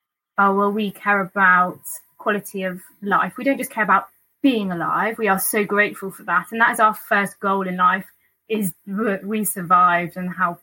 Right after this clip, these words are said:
phenomenal is that and how proud we are of that." But also to make sure the discussion was had between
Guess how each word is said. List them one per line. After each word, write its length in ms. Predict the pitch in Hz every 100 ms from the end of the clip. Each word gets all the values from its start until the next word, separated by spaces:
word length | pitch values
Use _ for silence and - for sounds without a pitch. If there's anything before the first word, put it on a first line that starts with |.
| _
phenomenal 480 | 190 185 185 170 165
is 140 | 170 -
that 300 | 170 170 175
and 80 |
how 120 | 170 196
proud 480 | - 196 196 185
we 100 | 175
are 200 | 170 175
of 100 | 170
that." 300 | - - - - _ _ _ _
But 140 | 214 214
also 560 | 220 208 - 196 196 190 -
to 360 | 220 202 196 190 _ -
make 240 | 247 -
sure 160 | 277 262
the 60 |
discussion 420 | 247 - 233 -
was 100 | 214
had 380 | - - 214 202
between 480 | 214 - 214 208